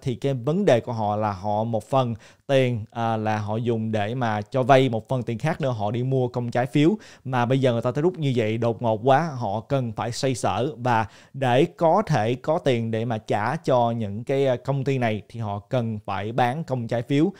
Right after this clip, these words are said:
à, và bán những cái, à, nợ mà họ mua. Tại vì, à, họ nghĩ là đầu tư chỉ cần là chờ đến cái ngày mà, à, hết hạn thì họ có thể là lấy tiền gốc về và tiền lãi đâu có vấn đề gì đâu. Nhưng mà cái vấn đề ở đây đó chính là bây giờ họ không chờ đến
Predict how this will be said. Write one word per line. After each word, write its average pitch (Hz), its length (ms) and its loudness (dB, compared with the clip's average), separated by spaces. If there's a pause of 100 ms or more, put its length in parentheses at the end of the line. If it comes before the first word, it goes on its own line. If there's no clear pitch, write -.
(220)
à, 113 160 -2
và 110 340 0
bán 135 320 2
những 117 240 -2
cái, 147 240 2
à, 131 160 2 (200)
nợ 131 340 2
mà 131 120 2
họ 117 160 0
mua. 139 340 6 (100)
Tại 120 140 4
vì, 120 260 0
à, 107 200 0
họ 110 180 -4
nghĩ 113 200 -4
là 120 260 2
đầu 113 300 0
tư 139 280 4
chỉ 127 80 -6
cần 123 240 -2
là 110 120 -2
chờ 117 360 0
đến 120 240 0
cái 165 120 -4
ngày 117 280 -2
mà, 107 280 -4 (240)
à, 117 120 -8
hết 175 220 -4
hạn 110 200 -2
thì 120 80 -6
họ 107 80 -4
có 131 120 -4
thể 120 160 -4
là 120 100 0
lấy 120 160 -2
tiền 123 180 -6
gốc 139 180 -2
về 110 300 -2
và 107 340 0
tiền 113 200 -6
lãi 104 200 -2
đâu 139 100 0
có 131 100 -2
vấn 156 120 -2
đề 135 80 2
gì 110 120 -2
đâu. 120 260 2
Nhưng 139 180 -2
mà 120 120 -2
cái 127 160 -4
vấn 156 200 -2
đề 123 140 2
ở 117 60 0
đây 127 220 4 (260)
đó 139 120 -2
chính 175 140 0
là 160 60 2
bây 127 160 0
giờ 113 180 2
họ 104 200 -4
không 156 380 -2
chờ 110 280 0
đến 131 340 0